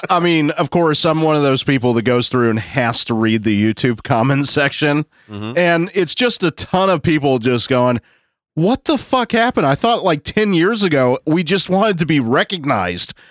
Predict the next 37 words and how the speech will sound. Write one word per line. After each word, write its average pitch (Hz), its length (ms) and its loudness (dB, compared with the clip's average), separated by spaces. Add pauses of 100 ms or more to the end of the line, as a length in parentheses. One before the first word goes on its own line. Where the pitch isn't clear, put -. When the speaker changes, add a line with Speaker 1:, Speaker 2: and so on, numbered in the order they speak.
(160)
Speaker 1:
What's 127 300 2
Speaker 2:
No. 113 40 0 (120)
Speaker 1:
going 175 160 2
on?" 185 180 2
And 175 160 2
then 190 80 2
I 180 160 2
put 165 340 0 (300)
in 165 120 2
the 160 60 0
comment, 165 340 0
I 175 120 2
go, 143 320 0 (420)
"Yeah, 156 380 0
it's 147 240 -2
almost 208 480 0
as 156 300 0
though 151 340 2
that's 131 560 0 (160)
gender 160 800 0 (340)
slash, 143 840 0
you 170 220 -2
know, 147 200 2
it, 160 400 -6
gender 180 540 0 (200)
or 165 120 2
sex - 360 0
doesn't 175 420 0
mean 165 160 2
anything. 160 300 0
It's 143 160 0
all 151 140 2
about 139 260 2
gender 131 320 0
or 113 140 2
whatever." 110 480 2
Speaker 2:
Mm-hmm. 107 280 -4